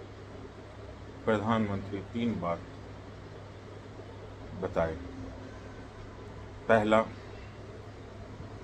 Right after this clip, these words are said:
मुंगेर योग की धरती है और यहाँ विश्व का सबसे बड़ा योग सेंटर है। इसके साथ ही उन्होंने एक लाइन और जोड़ा,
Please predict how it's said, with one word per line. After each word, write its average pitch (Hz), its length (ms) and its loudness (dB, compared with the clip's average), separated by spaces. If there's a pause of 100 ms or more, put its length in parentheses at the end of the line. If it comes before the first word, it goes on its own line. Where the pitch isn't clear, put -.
(800)
मुंगेर 110 600 6 (1700)
योग 131 360 12
की 95 360 -2 (1120)
धरती 107 340 4
है 87 220 0 (960)
और 104 180 8
यहाँ 95 560 0 (600)
विश्व 110 260 2
का 90 200 2
सबसे 95 380 -2
बड़ा 90 220 2
योग 90 280 2
सेंटर 87 440 -2
है। - 40 -6 (1000)
इसके 107 240 4
साथ 120 260 8
ही 120 180 6
उन्होंने 107 260 4
एक 104 280 2
लाइन 95 280 6
और 101 200 4
जोड़ा, 82 320 -2